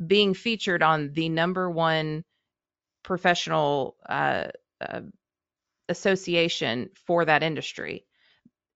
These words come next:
So again, it's, it's not about beating your chest. It's about leveraging opportunities and just putting it out into the world so that people can observe and be like, "Hmm,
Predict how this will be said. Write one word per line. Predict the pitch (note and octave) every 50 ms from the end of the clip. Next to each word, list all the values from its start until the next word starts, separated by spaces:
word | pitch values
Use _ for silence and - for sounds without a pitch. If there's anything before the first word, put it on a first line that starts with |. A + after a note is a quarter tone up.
| _ _ _
So | - - - - G#3+ G3+
again, | F#3+ F3+ F3 A3 G#3+ G3 E3 D3+
it's, | D#3 - - _ -
it's | F#3+ F3 -
not | - F#3+ F#3 G3+ G#3
about | G3+ F#3 F3+ F3 E3 - D#3 D#3
beating | F3 F3+ F3+ F3 E3
your | D#3 D3 D3
chest. | - - G3+ F3+ D3+ D3 - -
It's | D3+ - -
about | D#3 D3 D#3+ D#3 C#3+ - -
leveraging | D3+ D#3 D#3 E3 E3+ E3+ F3+ E3+ E3 E3 D#3+ D#3+
opportunities | D#3 D3 - - C#3 - - G3 F3+ F3 E3 D3+ D3+ D3 D3 C#3+ -
and | - D#3+ D#3 D#3
just | D#3 D3 -
putting | _ - - G#3 G#3 G#3+ G3
it | F3+ E3
out | E3 D#3+ C3 - -
into | E3 D#3+ E3 D3+
the | D#3+ D3+
world | D3+ E3 F#3 F#3 E3+ D#3 D#3 -
so | - E3+
that | D3+ D3 - -
people | - G3 G3+ G3+ G3 F#3+
can | - - F3+ D#3+ D#3
observe | - - D#3 D#3 E3 F3+ F#3 F3+
and | E3+ D#3+
be | D#3+ D#3+
like, | D#3 D3+ D3 - -
"Hmm, | - D4+ D#4+ B3+ D3 G2+ C2